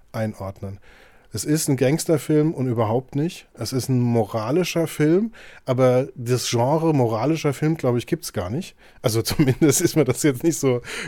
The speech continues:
geläufig. Ist es ein Familiendrama? Ist es, was ist es eigentlich?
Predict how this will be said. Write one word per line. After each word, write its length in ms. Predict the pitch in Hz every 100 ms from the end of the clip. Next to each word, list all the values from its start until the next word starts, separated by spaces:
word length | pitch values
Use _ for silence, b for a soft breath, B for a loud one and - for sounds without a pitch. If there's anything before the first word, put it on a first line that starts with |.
| -
geläufig. 720 | 151 127 120 160 - 123 - - B B B
Ist 160 | 117 139
es 120 | 127
ein 80 | 127
Familiendrama? 1300 | 135 117 131 190 185 175 - 147 156 175 170 165 160
Ist 260 | - 120
es, 260 | 135 127 113
was 160 | 120
ist 140 | - 170
es 140 | 156
eigentlich? 560 | - 113 120 117 139 -